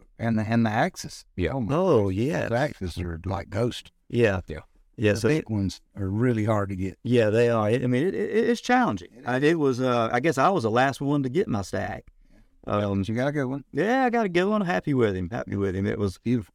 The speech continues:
Speaker 3: and the experience. The, um, I think my favorite hunt though was that afternoon that you and I had. You know, we had the, the we, well, well, first the three of us saw that giant one riding in,
Speaker 1: Right.
Speaker 3: and then we jumped those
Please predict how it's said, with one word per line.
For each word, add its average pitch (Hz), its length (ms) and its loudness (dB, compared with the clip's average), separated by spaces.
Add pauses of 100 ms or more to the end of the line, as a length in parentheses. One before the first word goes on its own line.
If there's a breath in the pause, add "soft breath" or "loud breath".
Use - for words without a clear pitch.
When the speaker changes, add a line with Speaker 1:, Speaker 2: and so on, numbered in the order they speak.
(120)
Speaker 3:
and 120 200 0
the 113 60 2
experience. 110 720 2
The, 101 340 0
um, 101 220 -2 (500)
I 117 100 -4
think 156 180 4
my 120 120 0
favorite 113 540 0
hunt 107 280 0
though 107 180 4
was 98 140 -2
that 107 120 2
afternoon 107 720 -2
that - 160 -10
you 113 220 0
and 107 80 0
I 107 120 2
had. 110 380 0 (440 soft breath)
You 113 60 -6
know, 110 80 4
we 110 120 2
had 113 180 4
the, 101 140 0
the 113 180 -4
we, 113 160 0
well, 117 220 -2
well, 110 160 0
first 139 280 0 (160)
the 117 200 0 (200)
three 139 200 2
of 123 100 2
us 123 220 2
saw 110 220 2
that 107 180 -2
giant 123 340 0
one 131 140 -2
riding 131 340 2
in, 101 260 -4 (160)
Speaker 1:
Right. - 280 -20
Speaker 3:
and 101 120 -4
then 120 120 0
we 127 100 0
jumped 127 280 0
those 123 240 0